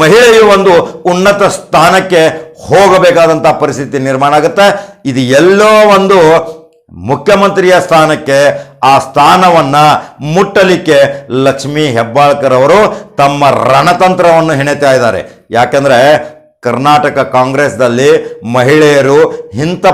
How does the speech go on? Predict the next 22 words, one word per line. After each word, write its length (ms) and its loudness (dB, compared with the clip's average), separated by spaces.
ಪ್ರಭಾವಶಾಲಿ 640 2
ಮಹಿಳೆಯರಿಲ್ಲ. 480 0
ಯಾಕಂದ್ರೆ 360 0
ಪುಷ್ಪಾ 340 -2
ಅಮರನಾಥ್ 440 0
ಇದ್ದಾರೆ, 240 2
ಅವರು 160 2
ಯಾವುದೇ 380 2
ಎಂ 160 -6
ಎಲ್ 140 -4
ಸಿ, 100 -4
ಎಂ 160 -4
ಎಲ್ 160 0
ಎ 20 0
ಇಲ್ಲ. 120 -2
ಕರ್ನಾಟಕ 560 -2
ರಾಜ್ಯ 320 0
ಪ್ರದೇಶ 280 -2
ಮಹಿಳಾ 360 2
ಕಾಂಗ್ರೆಸ್ 400 -2
ಅಧ್ಯಕ್ಷರಿದ್ದಾರೆ. 580 0
ಲಕ್ಷ್ಮೀ 300 -6